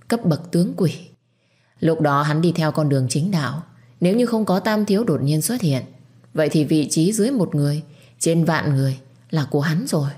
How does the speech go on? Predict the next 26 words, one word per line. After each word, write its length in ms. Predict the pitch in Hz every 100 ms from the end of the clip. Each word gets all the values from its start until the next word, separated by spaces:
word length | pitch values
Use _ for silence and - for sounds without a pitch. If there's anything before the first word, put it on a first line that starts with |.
| - _ _ _ _ _ _ _ _ _ -
Ta 120 | 151
nhớ 200 | 147 143
năm 200 | 156 147
đó 280 | 135 135 170
sau 180 | 165
khi 180 | 143 156
Diêm 240 | 143 151 143
Vương 240 | 147 143
chiêu 200 | 143 151
mộ 240 | 139 135
được 160 | 127 123
đạo 220 | 131 127
vương, 260 | 123 147 156 - _ _ _ _
Túc 200 | 208 202
Vương 260 | 180 165 160
nổi 180 | 139 123
trận 260 | 156 -
đùng 200 | 139 139
đùng, 220 | 139 135 135 - - -
đi 100 | 233
thẳng 200 | 233 156
xuống 260 | 143 165 220
địa 140 | 247
phủ 240 | - 175 131
tìm 260 | 151 131
đạo 200 | 127 135